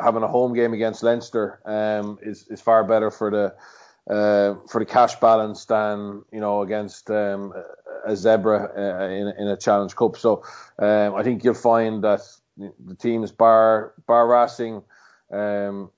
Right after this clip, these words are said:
Clermont, Toulouse, um, Toulon have probably dropped away. I, I, I doubt it's really high priority for them until they, they get themselves back, um, on a sounder footing, you know, in terms of the roster. Uh, yeah,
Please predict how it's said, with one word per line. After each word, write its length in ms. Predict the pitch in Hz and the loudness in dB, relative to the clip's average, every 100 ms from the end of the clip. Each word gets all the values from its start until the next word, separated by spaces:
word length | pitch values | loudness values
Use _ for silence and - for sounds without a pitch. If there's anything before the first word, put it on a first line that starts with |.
| - | -4
Clermont, 440 | 120 113 110 104 | -2 0 -2 -4
Toulouse, 640 | - 113 113 117 98 - _ | -6 -2 0 -2 -4 -14 _
um, 560 | 101 104 104 101 98 92 | -8 -4 -4 -4 -6 -8
Toulon 260 | - 117 113 | 0 2 2
have 120 | 107 | 0
probably 200 | 113 107 | -4 -4
dropped 280 | 92 113 110 | 0 -2 0
away. 240 | 113 110 | -2 0
I, 80 | 107 | -2
I, 180 | 95 101 - | -4 -8 -8
I 60 | |
doubt 260 | 101 113 113 | -2 0 0
it's 160 | 98 - | -2 -8
really 340 | 104 113 107 | -4 -2 -2
high 140 | 104 | -2
priority 320 | 104 110 107 101 | 0 0 0 -2
for 100 | 101 | -4
them 200 | 107 107 | -4 -4
until 300 | 104 107 104 | -4 -4 -2
they, 200 | 104 95 - - _ _ | -2 -4 -12 -20 _ _
they 100 | 113 | -2
get 140 | 107 | -2
themselves 400 | 107 95 117 107 | -2 0 2 2
back, 540 | - 113 104 - - - | 2 2 2 -2 -18 -14
um, 460 | 107 104 101 101 92 _ | -6 -4 -4 -8 -14 _
on 120 | 104 104 | -6 -6
a 60 | |
sounder 320 | 101 113 107 | -2 0 0
footing, 460 | 104 113 110 104 101 - | 0 0 0 -4 -10 -10
you 80 | |
know, 180 | 104 101 | -4 -4
in 60 | 98 | -2
terms 240 | 110 104 | -2 -2
of 80 | 101 | 0
the 60 | 101 | 2
roster. 500 | 107 107 - 101 - - - _ _ | 2 2 -2 -6 -6 -20 -20 _ _
Uh, 100 | - 95 _ _ | -12 -12 _ _
yeah, 360 | 87 117 113 113 | -6 0 0 0